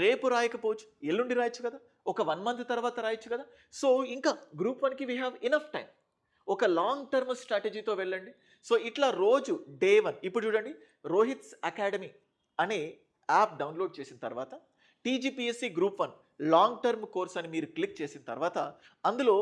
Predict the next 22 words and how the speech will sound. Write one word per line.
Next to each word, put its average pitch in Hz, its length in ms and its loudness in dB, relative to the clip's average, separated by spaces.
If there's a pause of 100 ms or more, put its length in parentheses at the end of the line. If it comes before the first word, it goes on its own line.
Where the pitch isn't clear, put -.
(100)
మీకు 226 180 -6
ఇక్కడ 190 140 -2 (100)
క్లియర్గా 160 380 -6
కనబడుతుంది. 117 380 -12 (560)
ఏం 220 160 8
కనబడుతుందంటే 139 600 -2 (400)
డే 185 80 6 (100)
వన్ 120 100 -10 (280)
అంటే 185 140 -2 (100)
ప్రిలిమ్స్ 220 400 2
క్లాసెస్ 165 380 0
ఉంటాయి, 131 240 -6 (440)
మెయిన్స్ 214 340 0
క్లాసెస్ 175 380 -2
ఉంటాయి, 127 260 -6 (400)
టెస్ట్ 226 240 6 (100)
సిరీస్ 214 320 -2
ఉంటాయి, 131 260 -6 (420)
మెటీరియల్స్ 196 500 0
ఉంటాయి. - 180 -18 (380)
మీకు 269 220 0 (420)
ఒక 202 120 -6